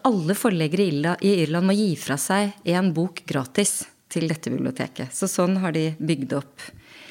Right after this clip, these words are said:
boksamlingen sin. Men det er egentlig bare én bok som er den store attraksjonen, og det er Book of Kells, som altså er en såkalt evangeliebok, eller en bibelhåndskrift fra åttehundretallet,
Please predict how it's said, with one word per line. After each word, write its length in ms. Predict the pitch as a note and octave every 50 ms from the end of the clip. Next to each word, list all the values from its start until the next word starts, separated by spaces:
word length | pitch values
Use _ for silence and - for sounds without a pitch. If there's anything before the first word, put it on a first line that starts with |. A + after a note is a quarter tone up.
| - - - _ - -
boksamlingen 680 | D#3+ D#3+ E3 D3+ - - - C3 B2+ B2+ B2 A#2+ B2 B2+ B2+
sin. 220 | - D3 D3+ D3+ C#3+ - - _ _
Men 460 | - F3+ G#3+ C4 D#4+ G4 D4+ - - - - - - - - - - _ _ _ -
det 80 | G3+ -
er 320 | - F#3 G3+ A#3 B3 B3+
egentlig 480 | - F3 E3 E3 E3 E3 D#3+ F#3 F#3+ F#3+ F#3+
bare 300 | F#3+ F#3 D#3+ D3+ F3 - -
én 380 | - D3 D3+ E3 E3+ F3 D#3+ C#3
bok 320 | D#3+ E3+ F3 E3 - - - - - - _ _
som 240 | - - - F3 E3+
er 80 | C#3 C3+ C#3
den 100 | D#3 D#3
store 300 | - - E3 C#3+ B2+ B2
attraksjonen, 600 | B2+ - C#3+ - - - - - - - B2+ C#3+ - - - - - - - - -
og 140 | - D#3+ E3+
det 80 | F3 F3+
er 160 | E3 D#3+ E3 D3+ C3
Book 240 | D#3 C#3 - - - -
of 140 | D3+ D3 D3
Kells, 500 | - - C3+ B2+ A#2+ - - - - - - - - _ _ _ _ _ _ _ _ _ _ _ - - - _ _ - - -
som 240 | - - - E3+ D#3
altså 200 | D3+ D3 - E3
er 160 | D#3 D3 C#3
en 180 | C#3+ C#3+ D3+ D3+
såkalt 320 | - D#3 D3 - D3+ C#3+ -
evangeliebok, 960 | - D3 D3 D3+ D#3 D3+ D#3 C#3+ C3+ C3+ C#3+ C#3 C#3 D#3 D#3+ E3+ - - D#3+
eller 220 | D#3 D3 D3+ D3+
en 220 | D#3 D#3+ E3 D#3+ D3
bibelhåndskrift 880 | D#3+ D3 C#3 C#3 B2+ D3 C#3 C#3+ C#3 C#3+ - - - D#3+ F3+ - -
fra 120 | - - D3+
åttehundretallet, 880 | - E3 D3+ - - - C3+ C3 C3 C3 C3+ - C3+ - - C#3 D3+